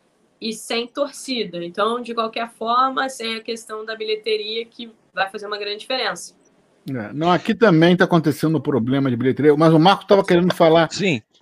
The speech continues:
Speaker 3: eu queria fazer uma pergunta, é, sobre, aqui a gente, as informações que a gente recebe, é, vem pouca com relação ao futebol, sobre os clubes,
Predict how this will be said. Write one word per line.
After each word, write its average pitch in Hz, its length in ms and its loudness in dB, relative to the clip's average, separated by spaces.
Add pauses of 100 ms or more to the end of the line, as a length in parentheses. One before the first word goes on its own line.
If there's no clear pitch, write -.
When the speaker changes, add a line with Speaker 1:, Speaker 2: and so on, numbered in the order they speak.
Speaker 3:
eu 135 120 0
queria 147 260 4
fazer 135 240 0
uma 131 100 2
pergunta, 120 720 4
é, 120 460 6 (380)
sobre, 185 680 4 (120)
aqui 156 260 6
a 214 40 8
gente, 214 420 -4 (600)
as 139 380 2
informações 180 720 0
que 180 80 -2
a - 20 2
gente 165 200 -4
recebe, 127 600 6 (400)
é, 135 560 4
vem 160 220 4
pouca 175 420 6 (280)
com 131 100 -8
relação 123 420 4
ao 131 60 0
futebol, 127 720 6
sobre 123 360 -6
os 120 120 -8
clubes, 120 720 4